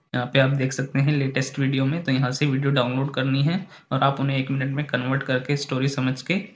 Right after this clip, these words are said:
अपनी जो शॉर्ट चैनल है उस पे डाल सकते हैं।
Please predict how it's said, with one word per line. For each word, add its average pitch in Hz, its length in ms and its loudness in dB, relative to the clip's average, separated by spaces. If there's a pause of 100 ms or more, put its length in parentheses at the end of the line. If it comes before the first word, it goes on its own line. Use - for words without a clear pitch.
(460)
अपनी 147 420 0 (360)
जो 143 100 -2
शॉर्ट 135 280 0
चैनल 143 260 2
है 156 220 2
उस 160 100 -4
पे 170 160 0
डाल 127 280 2
सकते - 320 -4
हैं। 170 200 2